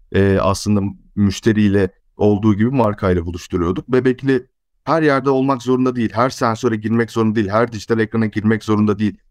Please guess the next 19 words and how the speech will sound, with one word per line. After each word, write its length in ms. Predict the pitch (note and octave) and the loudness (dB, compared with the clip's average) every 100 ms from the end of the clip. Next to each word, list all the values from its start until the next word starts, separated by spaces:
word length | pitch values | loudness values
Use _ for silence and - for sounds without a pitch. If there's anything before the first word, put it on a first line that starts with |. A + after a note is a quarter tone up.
| - | -2
Bebekli 380 | A#2+ C3+ C#3 D#3+ | 0 0 -2 -2
müşteri 400 | C3+ - B2+ B2 | -4 -2 -2 0
neredeyse 640 | C3+ D#3 C3 A#2 A#2+ G#2 | 0 0 0 0 -2 -6
biz 140 | A#2+ B2 | -6 -4
nasıl 240 | D#3 B2+ | -6 -6
programatikte 840 | - A#2 A2 A#2 A2+ - - A#2 - _ - | -2 0 2 0 -2 -6 -2 -2 -4 _ -2
karşısına 380 | B2 A#2 B2 | 0 0 -2
çıkabiliyorsak 720 | G#2+ - A#2 A2+ E3+ F3+ D#3+ F3 | -4 -2 -2 2 0 0 -4 -2
Migros 400 | D3+ D3 E3 - | -4 -2 -4 -2
mağazası 480 | C#3 C#3 C#3 - | -2 0 -4 -4
içerisinde 680 | E3 D3 D3+ C#3+ - E3+ E3+ | -8 -2 -2 -2 -2 0 0
de 180 | B2+ G2+ - _ - | 0 -2 -6 _ -2
bebekli 400 | B2+ C3+ C3+ F3 | 0 0 -2 -4
müşterinin 500 | E3 - D3+ C#3 D#3+ | -4 -4 -4 -2 0
olduğu 380 | D3+ D3 C#3+ F#3+ | 0 -2 -2 0
yerde 360 | D#3 A#2+ A2+ | 0 0 0
ben 220 | G#2+ G#2+ G#2+ | 0 -2 0
bebek 320 | G#2 G2+ - | 0 -2 -2
reklamını 480 | G2 G2 G2 F#2+ | -2 0 -2 -2